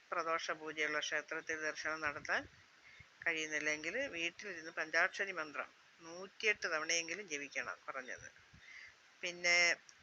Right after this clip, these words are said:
ശങ്കരധ്യാന പ്രകാരം ഉമാമഹേശ്വര സ്തോത്രം, അങ്ങനെ സ്തോത്രങ്ങളൊക്കെ നമുക്ക്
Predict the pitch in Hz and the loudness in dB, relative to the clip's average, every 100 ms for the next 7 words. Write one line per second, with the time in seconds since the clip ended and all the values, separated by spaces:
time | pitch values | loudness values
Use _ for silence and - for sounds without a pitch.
0 | - - - - - - - 185 180 180 | -20 -20 -20 -20 -18 -4 2 2 4 4
1 | 180 175 175 170 170 - 170 170 170 175 | 4 2 2 4 2 2 4 8 8 6
2 | 208 170 160 170 170 165 165 165 175 165 | 2 -2 2 2 4 4 4 4 -2 -4
3 | 160 - 160 156 202 269 - - - - | -6 -6 -6 -4 -4 -4 -8 -20 -18 -16
4 | - - 220 233 - 208 208 240 262 226 | -18 -6 -2 -2 -4 0 2 4 4 6
5 | 175 208 302 339 - - - 165 160 160 | 4 4 -2 -2 -16 -20 -10 -4 -4 -2
6 | 262 | -2